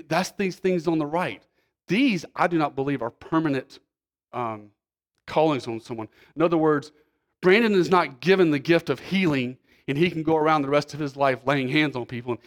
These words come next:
heal, heal, heal, heal, heal, heal, heal, heal. These are manifestations given at a, a specific point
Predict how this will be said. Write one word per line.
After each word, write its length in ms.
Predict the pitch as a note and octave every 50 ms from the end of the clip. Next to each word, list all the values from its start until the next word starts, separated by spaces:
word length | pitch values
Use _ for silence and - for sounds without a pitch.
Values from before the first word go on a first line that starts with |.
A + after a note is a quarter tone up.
| - _
heal, 220 | - - D#3 C#3+ B2+
heal, 220 | B2+ D3 C3+ C3
heal, 200 | B2+ D3 C#3 B2+
heal, 220 | B2 C3 C3+ B2 A#2+
heal, 200 | C3 C3+ B2 A#2+
heal, 260 | B2 C#3+ D3+ C3 A#2 -
heal, 300 | A2+ C#3 D#3+ E3 - - _ _ _ _
heal. 260 | _ G#3 G3+ C#3+ G#2 - _ _ _ _ _ _ _ _ _ _ _ _ _
These 320 | - F#3+ G#3 G#3+ G#3+ F#3 - -
are 220 | C#3+ C#3+ B2+ A#2+ - _ C3
manifestations 960 | C#3+ D3 D3+ F3 G3 F#3+ - G#3+ - - - E3 D#3 D#3 - E3 D#3 C#3 -
given 260 | - E3 E3 F3 E3+
at 80 | D#3 C3+
a, 160 | B2 C3 C3 - - -
a 40 |
specific 560 | D3 - - C#3 - - D#3 D3 - D3 _ -
point 460 | - - E3+ D#3+ C3+ C3 - -